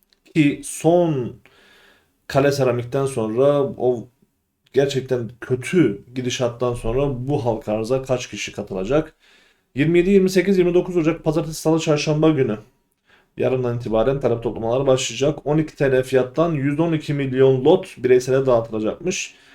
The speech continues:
İki yüz bin kişi katılırsa beş yüz altmış iki lot, altı bin yedi yüz kırk dört T L lazım. Paraya bakar mısınız?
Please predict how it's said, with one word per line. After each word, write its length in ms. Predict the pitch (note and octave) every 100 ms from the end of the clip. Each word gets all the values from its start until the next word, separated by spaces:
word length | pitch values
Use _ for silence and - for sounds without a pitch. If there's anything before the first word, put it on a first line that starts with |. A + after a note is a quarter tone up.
| _ _ _ _
İki 200 | E3+ F#3
yüz 180 | A3+ F#3
bin 120 | F#3
kişi 220 | - F#3
katılırsa 720 | E3+ E3 D3+ D3+ F#3 F#3+ F#3+ C#3+
beş 280 | E3 D#3+ E3+
yüz 180 | D#3+ -
altmış 480 | C#3 D3 D#3 D#3+ E3
iki 260 | D#3 F#3+
lot, 340 | D#3 A2+ - - - _
altı 480 | C#3+ D3 D3 F#3+ E3
bin 260 | D#3+ E3+
yedi 240 | C#3+ C#3+ C#3+
yüz 480 | D3+ D#3+ E3+ - -
kırk 460 | - C#3 C#3 _
dört 340 | C#3 D3+ D3+ -
T 320 | C3+ C3 B2+
L 260 | C3 C#3
lazım. 460 | B2+ A#2+ B2 C3+ B2+
Paraya 300 | B2 C3 E3+
bakar 280 | E3+ G#3+ B3
mısınız? 540 | F#3 - G2+ - -